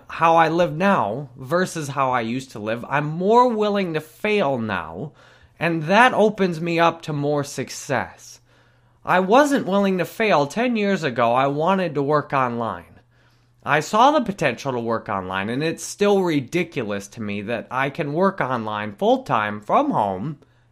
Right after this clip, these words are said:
every day, and that's all I have to do. And now, in fact, that's all my whole family needs, is for me to do that. It's ridiculous, because ten years ago, I tried, and I wasn't willing to fail.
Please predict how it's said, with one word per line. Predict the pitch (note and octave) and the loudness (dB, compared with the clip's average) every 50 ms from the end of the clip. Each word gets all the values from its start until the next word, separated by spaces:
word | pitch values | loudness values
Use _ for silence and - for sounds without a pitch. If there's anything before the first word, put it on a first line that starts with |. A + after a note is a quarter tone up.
| _ - | _ -2
every | D3+ G3 G3+ A3 A#3+ A3 | -2 0 0 0 0 0
day, | D3 C3+ C#3 | 0 0 0
and | C3+ C3+ | 0 -2
that's | C#3+ D#3+ F3+ F3+ - | -2 -2 -2 -2 -4
all | F3 D3+ C#3+ | -6 -4 -2
I | B2+ A#2 A#2 | 0 0 0
have | A2+ A2+ - - | -2 -4 -6 -10
to | G#2 | -12
do. | G2 G2 G2 F#2 - - - _ _ _ _ _ _ _ _ _ _ _ | -10 -10 -10 -12 -12 -18 -20 _ _ _ _ _ _ _ _ _ _ _
And | - D3 D#3+ D#3+ D3+ D3 C#3 A#2+ | -8 -6 -6 -6 -6 -8 -4 -2
now, | E3+ F#3 G3+ G#3 | 0 2 2 2
in | G#3+ G#3 | 2 0
fact, | G3 - - F3+ F3 E3 - | -2 0 2 2 2 2 2
that's | F3+ F3+ F3 F3 - | 2 0 2 2 2
all | F3 E3+ F3 | 2 2 2
my | E3+ E3+ E3 D#3+ | 2 2 0 0
whole | D3+ D#3+ E3 D#3+ | 0 -2 -2 -2
family | D#3+ - F#3 G3+ G3+ F3+ D3+ C3 A#2+ A2 | -4 -4 -2 -2 -2 -2 -4 -4 -4 -4
needs, | G#2 G2+ F#2+ F2 E2 F2 G3 - - - - _ _ | -4 -6 -8 -8 -10 -14 -16 -16 -18 -20 -20 _ _
is | - C3+ C3+ B2+ A#2 - | -4 -4 -4 -4 -8 -12
for | - - D#3 | -8 -6 -4
me | D3+ D#3+ D#3+ D3+ | -4 -2 -4 -4
to | C#3+ B2+ | -4 -6
do | B2+ C3 B2+ A2+ G2+ | -6 -6 -8 -8 -8
that. | F#2+ E2 D#2 - _ - | -10 -12 -16 -18 _ -8
It's | - D#3+ E3 - | -8 -8 -6 -2
ridiculous, | F3 F#3+ F3+ D3+ A3 B3 B3 A#3+ - B2 G#2 - C2+ - - - - _ - - - - - _ _ _ _ _ _ | -2 -2 2 4 2 2 2 -2 -6 -6 -6 -6 -8 -14 -18 -20 -20 _ -20 -20 -20 -20 -20 _ _ _ _ _ _
because | F3 F#3+ F#3+ - - G3+ G3 F#3+ E3+ - | -2 -2 -2 0 2 2 2 2 0 -2
ten | - G#3 A#3+ B3+ A#3 | -4 -2 -2 0 0
years | A3+ B3 C#4+ D4+ C#4 G3 | 2 2 2 2 2 2
ago, | F#3 C#3 C#3+ D3 C#3 | 0 2 4 4 4
I | C3 C#3+ D3 | 6 4 2
tried, | D3 - - - G3+ G#3 F#3 B2 F#2+ F2 F#2 G2+ B2+ C#3 - _ _ _ _ _ _ _ _ _ _ _ _ | 2 -2 -2 0 2 2 2 2 0 -2 -6 -10 -12 -12 -16 _ _ _ _ _ _ _ _ _ _ _ _
and | - E3 F#3 F#3+ F#3 | -4 -2 0 2 4
I | F#3+ F#3+ F#3 | 4 4 4
wasn't | F#3 F#3+ G#3 A3+ A#3 F#3+ A#3 A3 D#3 - - | 4 6 6 6 6 4 0 -2 -2 -4 -4
willing | D3+ E3+ F#3+ G3 G3 G3 F#3 F#3 | -2 0 2 2 2 2 2 0
to | F3+ E3 | -2 -4
fail. | - - - - - F#3+ F3 C#3+ A#2 F#2+ - B1 - - - | -6 -10 -6 -2 0 0 0 0 -4 -6 -8 -14 -18 -20 -20